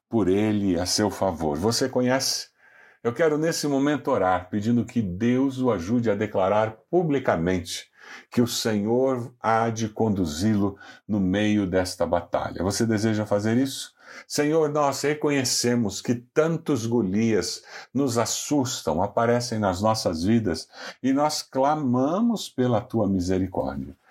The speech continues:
E nós pedimos que nesse momento, Senhor, cada uma das pessoas que está nos ouvindo possa ir até o Senhor, a presença do Senhor, e possa declarar publicamente que o confia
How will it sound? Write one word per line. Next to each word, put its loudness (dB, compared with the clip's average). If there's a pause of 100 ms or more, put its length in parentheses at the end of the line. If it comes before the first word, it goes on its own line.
(220)
E 0
nós 2
pedimos 0
que 0
nesse 0
momento, 0
Senhor, -4 (380)
cada 2
uma 2
das 0
pessoas 0
que -4
está 0
nos 0
ouvindo 0 (500)
possa 2
ir 2
até 0
o 2
Senhor, 2
a 4
presença 0
do 2
Senhor, 2 (200)
e 0
possa 2
declarar 2
publicamente 0
que 0
o 0
confia 0